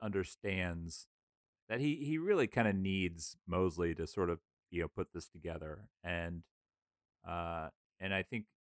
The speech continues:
that was sort of, and I, I feel like we kinda saw it against Edwardsville too. Like, there was a, a period where he was giving that kind of a long run,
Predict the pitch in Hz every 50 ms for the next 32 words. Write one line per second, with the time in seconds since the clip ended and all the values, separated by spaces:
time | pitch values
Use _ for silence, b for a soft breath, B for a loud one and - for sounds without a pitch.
0 | _ _ - 107 107 92 101 98 - - - 95 92 90 87 85 - 127 135 127
1 | 107 113 101 - - 98 101 107 - - 151 147 135 117 - 117 104 - 110 101
2 | 98 92 - 104 98 95 98 92 92 85 - 90 87 85 90 90 90 95 92 85
3 | - _ 98 92 92 90 87 - - 90 87 87 85 92 92 82 - _ _ -
4 | 95 90 - - 92 90 87 85 87 82 90 92 87 82 - - 90 85 87 87
5 | 85 87 85 - _ 110 110 104 95 87 87 85 87 87 90 90 87 87 85 85
6 | 87 87 90 92 92 92 92 92